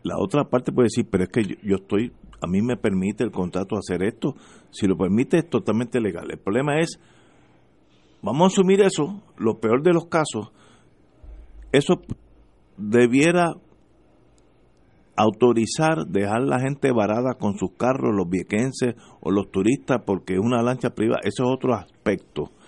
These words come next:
Y este señor renunció, obviamente, bajo esta presión. Eh, en, en el mejor de los casos, pues, fue un acto indebido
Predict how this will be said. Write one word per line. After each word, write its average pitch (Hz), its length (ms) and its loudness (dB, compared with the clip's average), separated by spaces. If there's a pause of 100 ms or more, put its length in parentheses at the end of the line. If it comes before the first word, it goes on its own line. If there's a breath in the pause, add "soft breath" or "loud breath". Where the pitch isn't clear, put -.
(320 soft breath)
Y 104 120 -2
este 110 200 -2
señor 160 360 -2
renunció, 147 680 -2 (1300 soft breath)
obviamente, 101 720 -4 (100)
bajo 87 260 -10
esta 98 260 -8
presión. 135 560 -2 (840 soft breath)
Eh, 85 520 -2 (300)
en, 95 360 -6
en 113 80 -2
el 117 60 -2
mejor 117 300 0
de 175 100 6
los 156 160 4
casos, 156 520 -2 (720 soft breath)
pues, 95 260 0 (140)
fue 107 160 0
un 117 140 2
acto 123 300 0
indebido 110 880 4